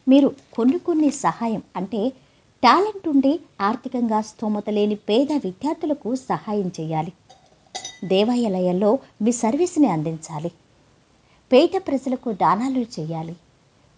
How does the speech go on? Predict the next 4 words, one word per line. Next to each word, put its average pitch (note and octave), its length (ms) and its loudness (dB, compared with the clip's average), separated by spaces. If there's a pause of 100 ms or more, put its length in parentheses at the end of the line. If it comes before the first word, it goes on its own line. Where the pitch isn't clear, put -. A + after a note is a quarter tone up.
ఇటువంటివి C4 560 2 (120)
చేసినట్టయితే F3 800 -6 (280)
గురువు A#3 200 6
యొక్క A3 260 -2